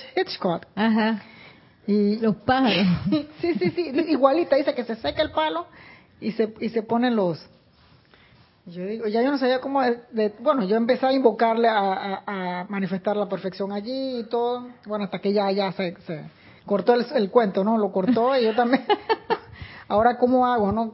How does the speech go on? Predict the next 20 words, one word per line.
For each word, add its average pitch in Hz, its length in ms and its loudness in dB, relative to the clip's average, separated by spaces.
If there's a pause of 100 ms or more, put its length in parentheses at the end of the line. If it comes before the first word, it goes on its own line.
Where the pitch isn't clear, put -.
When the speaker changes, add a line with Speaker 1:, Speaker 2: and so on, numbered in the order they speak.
(140)
Speaker 1:
Porque 214 320 0 (300)
ya 226 140 0
estoy 254 200 2
yendo 254 280 2
a 240 140 2
ella, 240 140 0
donde 208 280 2
ella 220 100 2
a 226 40 -4
tomar 185 260 0
clases, 180 460 -4 (200)
prácticamente. 196 760 2
Speaker 2:
Ah, 160 200 -4
ay, 220 140 4
qué 202 140 -2
chévere. 180 600 -4
Speaker 1:
Ujú. 220 360 -4 (1000)
Speaker 2:
Bueno, 294 420 0
uno 269 320 0
siempre 349 380 0